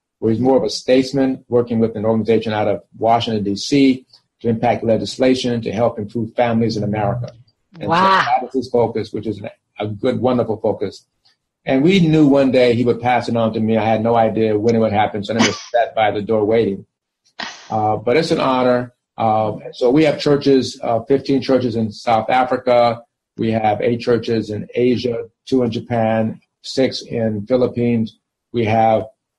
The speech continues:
Speaker 1: two churches in Central America, specifically that's in Costa Rica and also Honduras. But then the Hon-, the Costa Rican pastor has trained many pastors over the years,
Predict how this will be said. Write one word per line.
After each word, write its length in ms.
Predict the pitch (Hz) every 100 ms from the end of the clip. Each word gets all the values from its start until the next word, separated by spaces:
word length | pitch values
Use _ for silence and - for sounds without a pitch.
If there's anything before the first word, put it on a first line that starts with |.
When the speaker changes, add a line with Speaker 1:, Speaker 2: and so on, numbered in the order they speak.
| -
Speaker 1:
two 180 | 139 127
churches 480 | 131 123 123 117
in 140 | 117 107
Central 340 | 127 117 117
America, 560 | 113 117 113 113 110 107
specifically 720 | - - 104 - 147 131 117 110
that's 280 | 110 107 -
in 360 | 113 107 104 - _
Costa 260 | 127 123 120
Rica 280 | 120 117 117
and 120 | 110
also 300 | 110 110 107
Honduras. 580 | 104 104 101 123 120 113 - _ _ -
But 80 | 117
then 160 | 127
the 60 | 120
Hon-, 320 | 117 117 117 -
the 200 | 117 110
Costa 280 | 123 117 117
Rican 320 | 143 160 131
pastor 720 | 117 120 110 - 113 110 95
has 340 | 107 117 107 -
trained 480 | - 135 131 117 -
many 260 | 127 151
pastors 400 | 143 120 110 -
over 140 | 117 110
the 60 |
years, 340 | 107 110 104